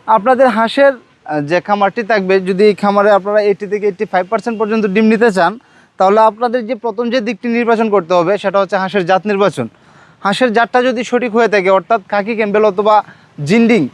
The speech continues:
এই দুই জাতের মধ্যে যদি যে কোনো এক জাত হয়ে থাকে, তাহলে আমরা, আহ, আপনারা প্রথমেই, আহ,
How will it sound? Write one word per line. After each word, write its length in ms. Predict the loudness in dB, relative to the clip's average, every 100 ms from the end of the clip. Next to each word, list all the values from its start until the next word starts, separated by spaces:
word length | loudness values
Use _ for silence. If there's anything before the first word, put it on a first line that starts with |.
| -2
এই 80 |
দুই 180 | 0 2
জাতের 280 | 0 2 2
মধ্যে 200 | 0 -2
যদি 240 | -6 -6
যে 120 | -2 0
কোনো 180 | 2
এক 100 | 0
জাত 140 | 0 0
হয়ে 160 | 0 2
থাকে, 300 | 2 0 -2 _ _ _
তাহলে 240 | 0 2 4
আমরা, 360 | 4 2 2
আহ, 460 | 0 0 0 4 4
আপনারা 280 | 2 0 -2
প্রথমেই, 680 | 0 -2 0 0 0 -4 -2
আহ, 380 | 2 4 2